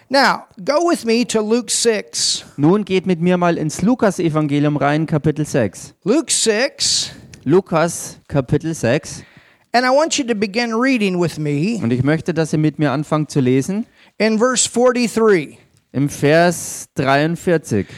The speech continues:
Speaker 1: And let's look and see what Jesus said.
Speaker 2: Und lasst uns hier anschauen, was Jesus sagt.
Speaker 1: It says, "For a good tree
Speaker 2: Da heißt, denn es gibt keinen guten Baum,
Speaker 1: bringeth not forth corrupt fruit."
Speaker 2: der schlechte Frucht bringt.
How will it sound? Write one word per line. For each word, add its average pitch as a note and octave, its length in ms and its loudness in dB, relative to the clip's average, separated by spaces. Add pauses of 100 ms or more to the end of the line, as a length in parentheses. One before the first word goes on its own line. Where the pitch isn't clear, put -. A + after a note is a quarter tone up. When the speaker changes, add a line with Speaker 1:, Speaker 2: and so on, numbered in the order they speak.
(160)
Speaker 1:
And G#3+ 160 2
let's D4 280 2
look C4 240 0
and A#3+ 140 -4
see A#3+ 180 0
what A#3+ 300 0
Jesus F3 480 -2
said. D#3 440 0 (180)
Speaker 2:
Und B2+ 100 -2
lasst E3 260 0
uns F#3 180 -4
hier - 180 -2
anschauen, D#3+ 580 -2
was D#3 220 -4
Jesus D3 340 -4
sagt. G#2+ 420 -4 (280)
Speaker 1:
It B3+ 180 2
says, C#4 460 2
"For A#3 240 4
a G#3+ 80 6
good A#3 360 -2
tree D#3 540 -2 (300)
Speaker 2:
Da G#2 100 0
heißt, C#3 380 -2
denn C#3+ 120 0
es C#3+ 160 0
gibt - 240 -8
keinen D3+ 360 0
guten E3 300 -2
Baum, C#3 340 0 (480)
Speaker 1:
bringeth D4+ 680 0
not B3 380 2 (280)
forth A#3 500 2
corrupt G3+ 420 -2
fruit." - 480 -10 (240)
Speaker 2:
der C#3+ 160 2
schlechte F3+ 460 -4
Frucht - 340 -4
bringt. G2+ 380 -4